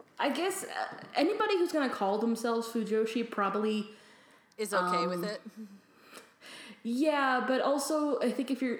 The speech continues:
Speaker 1: if you're still calling yourself a Fujoshi and, like, you're, you're probably younger and
Speaker 2: Yeah.
Speaker 1: you're probably not aware of, like, the connotation that it carries, at least in West-, Western culture.
Speaker 2: Mm-hmm.
Speaker 1: Like, you're probably not gonna be aware of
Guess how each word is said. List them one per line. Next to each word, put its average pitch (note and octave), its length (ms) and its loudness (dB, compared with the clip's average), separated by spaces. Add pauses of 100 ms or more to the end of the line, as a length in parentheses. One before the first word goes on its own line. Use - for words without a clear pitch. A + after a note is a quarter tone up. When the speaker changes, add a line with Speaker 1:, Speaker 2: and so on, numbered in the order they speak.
Speaker 1:
if A#3+ 160 -2
you're C#4 120 2
still D4+ 240 -2
calling A3 320 0
yourself G#3+ 280 0
a G3+ 160 -4
Fujoshi F#3 600 -2
and, F3+ 120 -2
like, E3 260 -6
you're, D3+ 260 -2
you're G#3 140 0
probably A3+ 500 2
younger G#3 520 0 (1000)
and F#3 380 0
Speaker 2:
Yeah. E3+ 60 -2
Speaker 1:
you're G3 100 2
probably A3 760 2
not G3+ 500 2
aware G3+ 520 2
of, F#3+ 160 0
like, G3 400 -2
the F3+ 580 0 (220)
connotation A3+ 800 0
that C#4 100 0
it C4+ 80 -4
carries, D#4 340 0
at A#3 80 -2
least A#3 220 -2
in G3+ 140 -2
West-, G3 340 -4
Western C4+ 380 -2
culture. D#4+ 480 -4
Speaker 2:
Mm-hmm. E3 120 -12 (380)
Speaker 1:
Like, G3+ 140 -2
you're A3 100 -2
probably G#3 340 0
not G3+ 220 -2
gonna F#3+ 420 -2 (100)
be G#3 140 -2
aware F#3 460 0
of F3 80 -8